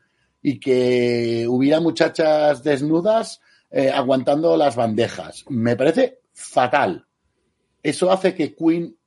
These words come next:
deje de ser el mejor grupo de todos los tiempos? No. No. O sea, la música es la música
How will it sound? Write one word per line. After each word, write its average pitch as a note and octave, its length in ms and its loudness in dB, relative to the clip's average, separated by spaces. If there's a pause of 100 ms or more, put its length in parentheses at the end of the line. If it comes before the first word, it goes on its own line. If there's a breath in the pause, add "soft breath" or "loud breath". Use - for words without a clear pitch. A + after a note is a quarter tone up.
deje E3 340 0
de D3+ 80 -2
ser E3 160 -4
el D#3 140 0
mejor D3 400 -2
grupo D#3+ 320 2
de C#3+ 120 0
todos D3 240 0
los D3+ 200 -4
tiempos? F#3+ 560 -2 (360)
No. F2+ 420 -4 (1300)
No. G2+ 240 0
O - 160 -10 (580)
sea, A2 340 0
la A#2 120 4
música B2+ 420 0
es - 100 -10
la F#2 80 -6
música D3+ 640 -2